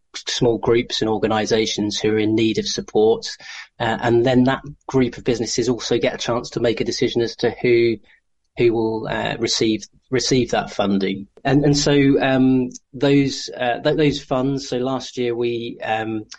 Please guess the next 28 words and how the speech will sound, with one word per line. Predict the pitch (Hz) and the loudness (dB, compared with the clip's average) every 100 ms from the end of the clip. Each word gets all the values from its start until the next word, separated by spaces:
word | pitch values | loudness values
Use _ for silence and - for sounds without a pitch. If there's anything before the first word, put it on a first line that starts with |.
| - _ | -20 _
were | - 117 | 0 2
able | 113 110 | 2 0
to | - 120 | -2 0
raise | 117 113 | 2 2
around | 113 104 | -2 -2
forty | - 147 - | 0 0 0
thousand | - 110 107 104 101 | -4 -4 -4 -6 -6
pounds, | 101 98 92 107 - - - - - - | -4 -4 -4 -6 -8 -10 -14 -20 -18 -6
uh, | 117 110 110 | -2 0 0
are | 113 | -2
distributed | - 143 - 127 117 113 120 | -2 -2 0 0 0 0 0
amongst, | 110 110 104 - - - - | 0 0 -2 -4 -8 -10 -2
in | 117 | 2
this | 117 123 - - _ - | 4 2 -2 -6 _ -6
last | 117 117 107 - | 0 0 0 -2
instance, | 104 98 - 107 98 - - | -4 -4 -4 -4 -4 -6 -4
around | 107 104 110 | -2 0 2
nine | 127 123 117 | 4 4 2
groups, | 104 107 120 123 - - | 2 0 0 -2 -6 -2
all | 139 127 117 | 0 2 0
with | 120 120 | 0 -2
a | |
focus | 113 117 110 - - | -2 -2 0 -2 -2
on | 110 104 | -2 -4
food | - 123 113 - | -2 -2 -2 -4
poverty. | 113 107 101 - 107 - _ - - - - | -4 -2 -2 0 0 -2 _ -18 -18 -16 -4
Uh, | |
and | 113 101 113 110 110 | -2 0 0 0 -4